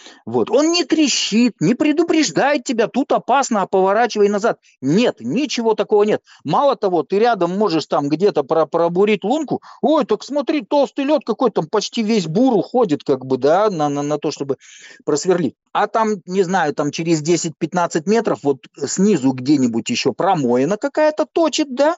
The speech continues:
или течение закручивается, нижнюю кромку льда точит, а сверху талая вода проедает. И в итоге все, этот участок, ногой наступил, хоп,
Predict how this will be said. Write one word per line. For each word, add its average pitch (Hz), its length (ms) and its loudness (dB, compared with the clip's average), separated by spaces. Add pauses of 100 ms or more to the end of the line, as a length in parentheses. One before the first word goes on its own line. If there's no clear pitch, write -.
(260)
или 175 200 0
течение 233 580 2
закручивается, 226 840 0 (240)
нижнюю 208 380 4
кромку 208 360 0
льда 180 240 2
точит, 175 320 -2 (160)
а 190 140 0
сверху 311 460 -2
талая 226 440 2
вода 147 360 0
проедает. 117 680 -6 (340)
И 165 100 2
в 214 100 2
итоге 233 500 0 (140)
все, - 360 -2
этот 175 340 -2
участок, 240 600 -2 (300)
ногой 180 320 2
наступил, 214 560 -2
хоп, - 340 0